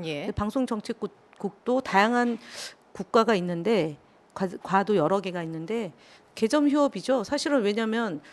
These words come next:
Speaker 2: 위원회가 아니거든요. 그렇-, 그렇지 않습니까?
Speaker 1: 예.
Speaker 2: 하나는 지-, 직무 정지가 되고
Speaker 1: 음, 음, 음.
Speaker 2: 한 사람밖에 없잖아요. 그러니까
Speaker 1: 네네.
Speaker 2: 위원회 회의, 위원회가 될 수가 없어요.
Speaker 1: 음.
Speaker 2: 그러면 칠월 삼십일, 팔월 일일 이후부터 이제 업무가 마비된 거거든요.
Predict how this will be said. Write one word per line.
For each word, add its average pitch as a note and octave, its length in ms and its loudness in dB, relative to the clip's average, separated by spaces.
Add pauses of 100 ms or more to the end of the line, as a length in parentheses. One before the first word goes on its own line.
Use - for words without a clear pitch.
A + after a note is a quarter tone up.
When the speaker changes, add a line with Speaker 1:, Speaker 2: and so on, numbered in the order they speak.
(220)
Speaker 2:
위원회가 B3+ 1800 4
아니거든요. F#3 640 0 (1080)
그렇-, A3 240 0
그렇지 B3 260 2
않습니까? G#3+ 440 0
Speaker 1:
예. G3+ 40 6
Speaker 2:
하나는 G3+ 300 4
지-, - 100 -12 (180)
직무 A3 360 2
정지가 F#3 360 2
되고 F#3+ 520 6
Speaker 1:
음, D#3+ 80 0
음, D#3 40 -10
음. D#3+ 60 -12 (200)
Speaker 2:
한 D#4 160 2
사람밖에 C4 440 6
없잖아요. E3 340 0
그러니까 F#3 220 6
Speaker 1:
네네. - 100 4
Speaker 2:
위원회 C4+ 400 6
회의, C#4+ 380 2
위원회가 B3+ 640 2
될 F#3+ 160 0
수가 G3+ 220 -2
없어요. E3+ 480 -2
Speaker 1:
음. D#3+ 60 -14 (300)
Speaker 2:
그러면 B3 560 4 (380)
칠월 D#4+ 260 4
삼십일, B3+ 840 4
팔월 C4 300 2
일일 G#3+ 340 2
이후부터 F#3+ 520 -2
이제 F3 120 -2
업무가 A3 340 4
마비된 G3+ 460 6
거거든요. E3+ 520 -2